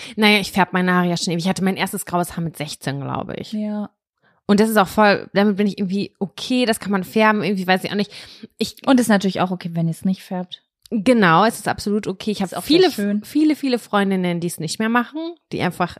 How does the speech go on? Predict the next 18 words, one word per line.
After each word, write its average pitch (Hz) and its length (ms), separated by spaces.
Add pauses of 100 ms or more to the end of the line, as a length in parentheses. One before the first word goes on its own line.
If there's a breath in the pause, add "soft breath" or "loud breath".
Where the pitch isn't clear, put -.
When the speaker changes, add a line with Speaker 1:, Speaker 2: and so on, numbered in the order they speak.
Speaker 1:
das 175 180
so 175 80
tragen, 214 220
Speaker 2:
Ja, 196 100
Speaker 1:
wie 190 40
sie 175 80
Speaker 2:
same. 190 160
Speaker 1:
sind. 202 180 (240 loud breath)
Und 202 100
das 208 100
sieht 220 140
voll 262 300
geil 196 320
aus. 170 100
Das 214 160
ist 220 140
so 226 200
wie, 247 200